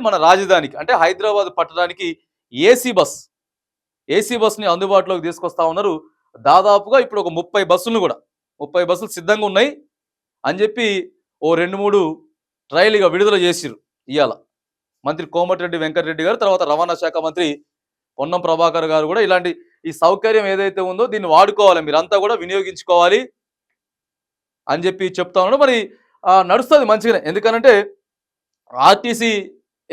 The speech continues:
ఏసీ బస్సులు అంటే మంచిగానే నడుస్తాయి. ఎందుకంటే వేసవి టైంలో అయితే ఇంకెక్కువ నడుస్తా ఉంటది, వేసవి టైంలో ఎక్కువ నడుస్తా ఉంటది. మహిళలు చాలా మంది కూడా ఫ్రీ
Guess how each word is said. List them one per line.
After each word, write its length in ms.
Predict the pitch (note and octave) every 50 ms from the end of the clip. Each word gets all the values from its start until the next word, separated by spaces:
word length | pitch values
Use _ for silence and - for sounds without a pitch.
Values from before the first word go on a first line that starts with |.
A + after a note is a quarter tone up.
| E3+
ఏసీ 160 | G3 F#3+ A3+ A3 G#3+
బస్సులు 220 | G#3+ G#3 G#3 G#3
అంటే 100 | G#3 A3 A3+ G3
మంచిగానే 280 | F#3+ F3+ F#3 G3+ G#3 G3+ G3
నడుస్తాయి. 300 | F#3+ F#3 F#3 - A#3 A3 G3+
ఎందుకంటే 360 | G3 G3+ G#3+ G#3 G#3 G#3+ G#3+ G3 - _ _ _ _ _ _ A2
వేసవి 300 | B2+ F#3 G#3 G#3 A#3+ A#3 A3 A#3
టైంలో 220 | G#3+ G#3+ G#3 G#3+
అయితే 120 | G#3+ G#3 A#3 A3
ఇంకెక్కువ 320 | F#3 G3+ G3 G3 G#3+ A3 G#3 G3
నడుస్తా 240 | F#3 F3+ - - G3 F#3
ఉంటది, 180 | F3 D3 - _ _ _ _ _
వేసవి 260 | B2+ D#3 D3+ F#3 F3+ E3+
టైంలో 180 | F#3+ F#3 F#3 F3+ E3+
ఎక్కువ 140 | F3 F#3 F3 F3
నడుస్తా 220 | E3 E3 - F#3 F3+
ఉంటది. 220 | F3+ F#3 F#3+ G3 E3+ D#3+ - _ _ _ _ _ _ _ _ C3 C#3
మహిళలు 380 | D3+ E3 F#3+ G#3 G#3 G#3 G#3 G3 G3 F#3+ - _ _ _ _
చాలా 180 | C#3+ C#3+ D#3+ F3+ F#3 F#3
మంది 160 | G3 G3 G3 G3
కూడా 120 | G3+ G#3+ G#3 G#3
ఫ్రీ 100 | - F3+